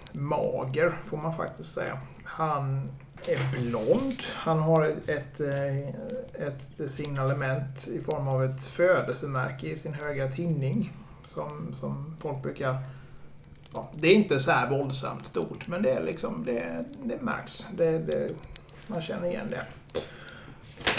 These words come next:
Han är ganska så smidig i sin, eh, i sin fysik. Inte kanske fysik, men han är ganska bra på, på liksom, eh, ja, men k-,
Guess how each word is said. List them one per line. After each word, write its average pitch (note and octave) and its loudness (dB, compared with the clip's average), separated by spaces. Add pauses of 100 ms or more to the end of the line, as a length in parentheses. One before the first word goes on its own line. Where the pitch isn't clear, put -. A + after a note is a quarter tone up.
(280)
Han F3+ 6
är D#3+ 8 (300)
ganska F3 8
så C3+ 0
smidig D#3 6 (220)
i D#3 2
sin, D3+ 0
eh, D3 -2
i D#3 0
sin D#3 -2
fysik. D3+ 2
Inte D#3+ 4
kanske F3 4
fysik, D#3+ 4
men E3+ 4
han E3+ 4
är E3+ 8
ganska E3+ 4
bra D#3 4
på, D#3 -2
på D3+ 4
liksom, C#3+ -2
eh, C3+ 4 (880)
ja, - -6
men - -4
k-, - -6